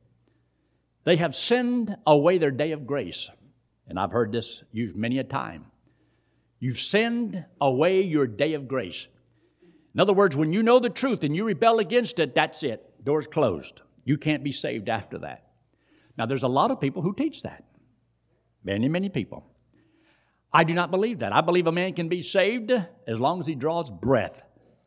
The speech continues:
and desires to be saved. God will not save any man against his will. The only man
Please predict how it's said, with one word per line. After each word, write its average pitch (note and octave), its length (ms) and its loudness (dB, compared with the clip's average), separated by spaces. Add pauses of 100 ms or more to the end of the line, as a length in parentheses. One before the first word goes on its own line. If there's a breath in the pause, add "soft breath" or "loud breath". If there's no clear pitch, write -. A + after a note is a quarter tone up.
and G2+ 180 -2
desires B2 640 -2 (220)
to A#2 80 -6
be G#2 140 -6
saved. - 380 -16 (720)
God D3 240 6
will D3+ 80 4
not D#3+ 260 0
save F3 420 2
any G#3+ 220 2
man D3+ 540 -2 (140)
against A#2 440 -2
his C3 160 -8
will. G2+ 420 -6 (800 soft breath)
The D3+ 160 2
only A#3 300 4
man A3 540 0